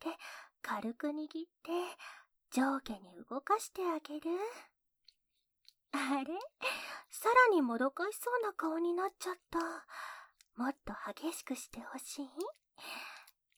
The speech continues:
<laughs> 手でしっかり握って、敏感なところをいっぱい刺激してほしいの？ほら、早く私のお口を満足させない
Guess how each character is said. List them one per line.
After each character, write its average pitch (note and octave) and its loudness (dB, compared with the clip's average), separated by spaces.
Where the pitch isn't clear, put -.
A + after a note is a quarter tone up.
<laughs> E4+ -2
手 F4+ 6
で D#4+ 8
し - -6
っ D4+ -10
か G#4+ 0
り A4+ 4
握 E4 2
っ - -20
て、 - -6
敏 B3 -2
感 C#4 -2
な C#4 -4
と C#4 -2
こ - -4
ろ D#4 0
を - -8
い G3+ -10
っ - -20
ぱ B3 -2
い C#4 -2
刺 - -8
激 C#4+ 0
し - -2
て G4+ 0
ほ G4+ -2
し - -4
い A4 8
の？ E4 -4
ほ - -6
ら、 D#4+ -2
早 F#4+ 4
く C#4 2
私 C#4 2
の E4+ 4
お E4+ 4
口 - 0
を E4 2
満 G#4+ 0
足 G4+ -4
さ - 0
せ E4+ 2
な F4+ -2
い F4 -4